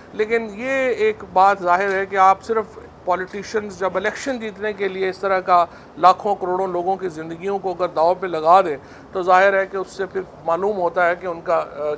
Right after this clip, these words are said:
क्या मामला है, क्या नहीं है। और इसी तरीके से, अ, ये जिस तरह से मैं शुरू में बात कर रहा था कि क्रिकेट को स्पोर्ट्स से दूर रखें और आईसीसी को फौरी तौर के ऊपर हिंदुस्तान की क्रिकेट टीम को बैन करना चाहिए अगले मैचेस में।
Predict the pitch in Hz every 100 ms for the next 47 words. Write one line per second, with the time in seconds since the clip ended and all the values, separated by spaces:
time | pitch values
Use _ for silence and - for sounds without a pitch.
0 | - 170 160 143 147 151 160 170 160 160
1 | 156 147 147 175 185 165 160 - - -
2 | - 180 190 190 196 202 220 208 208 196
3 | 202 190 202 202 - - 170 175 175 175
4 | 175 175 185 180 180 180 175 214 220 220
5 | 208 202 202 208 208 202 202 190 185 165
6 | 208 233 247 220 220 226 - - - 170
7 | - 185 190 185 180 151 196 220 208 240
8 | 247 - - - - 180 180 180 196 -
9 | 208 220 - 226 214 214 247 254 214 196
10 | 185 190 175 196 202 - - - 180 196
11 | 190 - 190 196 202 208 190 196 208 -
12 | 208 208 254 - 190 226 208 190 180 170
13 | 170 135 139 139 147 127 113 123 117 -